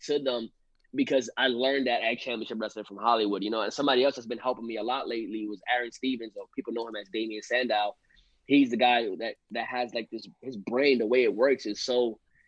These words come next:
I don't even know how to explain it, but, you know, I was, I was doing the Puerto Rican New York thing, you know, but he kinda took it and he kinda was like, "I think you need to push it more this way." And at first I was like, "Uh, I'm not too sure, man." Like, and he's like, "Just, just,"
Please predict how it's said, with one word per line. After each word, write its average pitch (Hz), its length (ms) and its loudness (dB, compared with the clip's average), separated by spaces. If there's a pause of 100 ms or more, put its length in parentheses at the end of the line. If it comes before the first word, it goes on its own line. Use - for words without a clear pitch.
(540)
I 170 100 4
don't 185 100 6
even 175 120 2
know 170 80 -2
how 156 100 -2
to 135 60 -4
explain 147 480 -6
it, 120 100 -8
but, 120 140 -4 (220)
you 131 180 -6
know, 120 260 -4 (180)
I 143 100 0
was, 139 300 -4
I 127 60 -2
was 139 180 -6
doing 170 280 0
the 156 60 -2
Puerto 160 280 0
Rican 147 260 -2
New 139 80 0
York 156 300 -2
thing, 123 240 -4 (480)
you 127 140 2
know, 117 300 0 (640)
but 143 100 -4
he 165 160 -4
kinda 156 260 -2
took 170 300 -2
it 151 40 2
and 123 100 -2
he 139 100 4
kinda 139 260 -4
was 120 80 -6
like, 113 160 -10
"I 127 100 -8
think 160 260 0
you 147 60 2
need 143 100 6
to 127 80 4
push - 280 0
it 127 120 4
more 113 180 0
this 123 240 2
way." 69 220 -8 (560)
And 151 100 6
at 139 140 4
first 180 280 4
I 139 100 0
was 135 140 -4
like, 123 220 -2 (160)
"Uh, 370 400 -6 (100)
I'm 185 200 -6
not 196 160 -8
too 170 180 -8
sure, 180 400 4
man." 131 320 -2
Like, 117 240 -2 (600)
and 135 80 0
he's 139 80 2
like, 117 120 2
"Just, - 300 -4
just," 135 320 -2